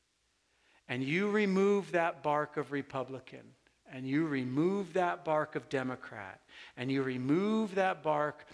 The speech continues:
of poor or white or black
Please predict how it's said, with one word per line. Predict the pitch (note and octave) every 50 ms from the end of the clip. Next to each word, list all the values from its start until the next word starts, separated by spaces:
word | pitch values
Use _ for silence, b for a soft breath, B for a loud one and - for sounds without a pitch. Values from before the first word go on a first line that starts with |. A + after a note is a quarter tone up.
| B B B
of | C3+ B2 - -
poor | - - - E3 E3 D#3+ D#3 C#3+ C3+ C3 A#2 A2 - -
or | - C3+ C3+ C3
white | C3 A#2+ C3 C#3 C#3 C3+ C3+ C3+ C3 B2+ - - b b b
or | C3 B2 B2
black | A#2+ B2 - C#3 C3+ C3 C3 C3 B2+ A#2+ - -